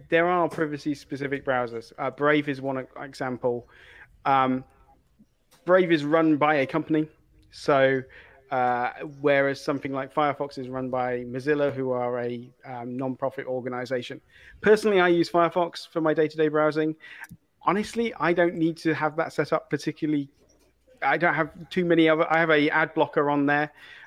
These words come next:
Um, but actually at home, I use something called Pi-hole, which is a, uh,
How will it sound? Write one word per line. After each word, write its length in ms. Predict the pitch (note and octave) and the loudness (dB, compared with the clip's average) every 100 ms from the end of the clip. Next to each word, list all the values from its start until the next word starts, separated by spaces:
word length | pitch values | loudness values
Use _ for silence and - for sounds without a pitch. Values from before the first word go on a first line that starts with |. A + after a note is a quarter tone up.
| - | -2
Um, 260 | C3+ C3+ B2+ | 0 0 0
but 180 | B2+ - | -2 0
actually 420 | E3 - E3 D3+ | -2 -2 -4 -4
at 120 | D3+ | -4
home, 320 | - F#3 F3+ E3 | 0 2 4 4
I 80 | |
use 220 | D3+ C#3+ - | 4 2 0
something 220 | D3 C3+ | -4 -4
called 220 | C#3+ C3 | -6 -6
Pi-hole, 540 | - D#3 C#3+ D3+ D3+ | -2 0 2 2 2
which 300 | C#3 C#3 - | -2 -8 -8
is 180 | C3 A#2+ | -8 -4
a, 340 | A#2+ A#2 A#2 A#2 | -4 -4 -8 -10
uh, 300 | C3 A#2+ A2+ | -8 -8 -8